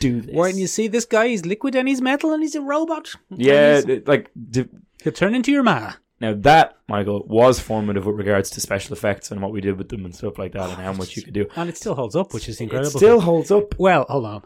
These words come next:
Speaker 2: I say that it still holds up. It still holds up at one point seven five speed. <laughs> I didn't break it down scene by scene here.
Speaker 1: Yeah, I
Speaker 2: But
Speaker 1: mean,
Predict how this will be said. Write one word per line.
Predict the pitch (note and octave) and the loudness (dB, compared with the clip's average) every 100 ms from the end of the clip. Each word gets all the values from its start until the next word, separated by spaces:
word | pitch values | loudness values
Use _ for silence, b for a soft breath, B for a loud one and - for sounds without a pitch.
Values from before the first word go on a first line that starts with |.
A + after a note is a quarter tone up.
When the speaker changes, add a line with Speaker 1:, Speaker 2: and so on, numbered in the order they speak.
| _ | _
Speaker 2:
I | C3 | -10
say | - C3+ A#2+ | -2 -2 -2
that | G#2 G#2+ | -6 -12
it | A2+ | -16
still | - A2 | -14 -10
holds | A2+ G#2 | -10 -12
up. | A2+ | -12
It | D3 | -10
still | - E3 | -4 -2
holds | C#3+ B2+ | -2 -2
up | C3+ B2+ | -6 -6
at | |
one | A2+ A#2 | -8 -8
point | A2+ A2 | -8 -8
seven | A#2 G#2 | -8 -10
five | A2 G#2 | -10 -12
speed. | - - A#2 A2+ - | -10 -4 -4 -4 -4
<laughs> | B2 G2+ F#2 - | -4 -4 -8 2
I | F#3 D#3+ D#3+ D#3+ F3+ | 2 4 2 4 4
didn't | G3 E3+ | 4 6
break | F3+ C3+ | 6 4
it | C#3+ | 6
down | F3 E3 | 6 6
scene | C#3 F3 D#3 | 4 4 6
by | C#3+ | 4
scene | C3+ D3 D#3 C#3 | 4 2 2 2
here. | A#2+ A2 - | -2 -4 -4
Speaker 1:
Yeah, | - B2+ A2+ A2+ | 2 4 4 4
I | |
Speaker 2:
But | C#3 | 4
Speaker 1:
mean, | D3 C#3+ | 4 0